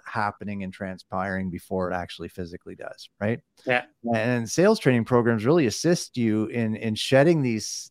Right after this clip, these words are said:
Speaker 1: these self-limiting beliefs that we place upon ourselves or allow our subconscious mind to tell us that we're not capable, we're not worthy, the customers are gonna say no, right? Whatever that may be. And it really helps us foster professionalism.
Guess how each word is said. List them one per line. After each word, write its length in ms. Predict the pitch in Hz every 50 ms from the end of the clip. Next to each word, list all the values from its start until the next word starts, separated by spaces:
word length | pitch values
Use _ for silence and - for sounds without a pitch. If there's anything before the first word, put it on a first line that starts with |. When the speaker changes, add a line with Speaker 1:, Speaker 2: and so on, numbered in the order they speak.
| _
Speaker 1:
these 240 | 104 104 107 104 98
self-limiting 880 | - - - 117 120 165 160 - - 139 135 135 135 135 131 131 127 104
beliefs 720 | 101 107 95 95 95 101 113 151 202 214 190 139 - -
that 160 | - 120 98
we 140 | 90 107 107
place 420 | - - - 117 135 165 180 - -
upon 320 | 190 - 196 202 208 208
ourselves 600 | 208 196 - - 151 131 113 104 101 104 113 113
or 80 | 113 101
allow 260 | 98 104 110 113 113
our 100 | 110 104
subconscious 680 | - - - 139 147 151 - 170 175 180 - 170 151 -
mind 180 | 170 170 170 156
to 60 | 151
tell 240 | - - 156 151 160
us 120 | 151 -
that 100 | - 127
we're 80 | 123 147
not 200 | 175 185 180 -
capable, 520 | - 123 127 131 - 123 120 139 139 139
we're 60 | 135
not 220 | 135 143 147 - -
worthy, 480 | 113 123 131 131 117 127 123 123 120 - - - - - - _ _
the 40 |
customers 380 | - 143 143 139 - 147 139 127
are 40 | 135
gonna 120 | 147 143
say 240 | 135 - - 147 147
no, 600 | 139 120 110 117 123 120 120 120 120 120 120 - _ _ - - - _
right? 220 | - 113 120 131 -
Whatever 280 | - 117 131 127 143
that 100 | 143 143
may 100 | 139 139
be. 360 | 139 120 139 135 120 113 113 - _ _ _ _ _ _ _ _ _ -
And 120 | 127 135
it 40 | 135
really 240 | 131 156 190 214 180
helps 280 | 131 117 117 - - 143
us 100 | 135 -
foster 420 | - 110 90 90 104 - - 123
professionalism. 960 | 117 - 147 - - 202 220 - - 180 139 120 110 110 - - 113 113 127